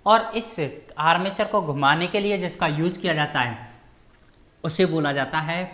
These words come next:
prime mover। क्या बोला जाता है दोस्तों? प्रथम चालक। हिंदी में कह सकते हो आप लोग प्रथम चालक, prime mover।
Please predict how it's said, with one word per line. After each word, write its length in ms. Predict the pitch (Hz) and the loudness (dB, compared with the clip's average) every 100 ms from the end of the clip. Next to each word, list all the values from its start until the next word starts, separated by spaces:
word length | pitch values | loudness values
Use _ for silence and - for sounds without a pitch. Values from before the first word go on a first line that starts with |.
| - | -4
prime 280 | 151 147 151 | -2 0 0
mover। 300 | 139 123 113 117 - - _ - | 0 -2 -6 -8 -20 -20 _ -2
क्या 100 | 185 | 0
बोला 200 | 196 196 | 2 0
जाता 220 | 185 185 | -2 -2
है 80 | 180 | -4
दोस्तों? 240 | 175 220 | -4 -6
प्रथम 460 | - 185 - 226 220 | -2 -2 4 4 4
चालक। 360 | 175 131 123 120 | 2 0 -2 -6
हिंदी 340 | 107 156 202 | -2 2 2
में 180 | 220 - | 2 0
कह 100 | 156 | -2
सकते 300 | 160 - 151 | -2 -8 -4
हो 80 | 135 | -2
आप 160 | 135 | 0
लोग 220 | 208 - - - - _ | -2 -4 -12 -20 -20 _
प्रथम 420 | 220 - 254 285 | -2 0 2 0
चालक, 380 | 269 - 147 135 - - - - - - | -2 -4 -4 -4 -8 -18 -20 -20 -20 -2
prime 300 | 196 208 262 | 4 6 6
mover। 340 | 202 185 165 | 6 6 4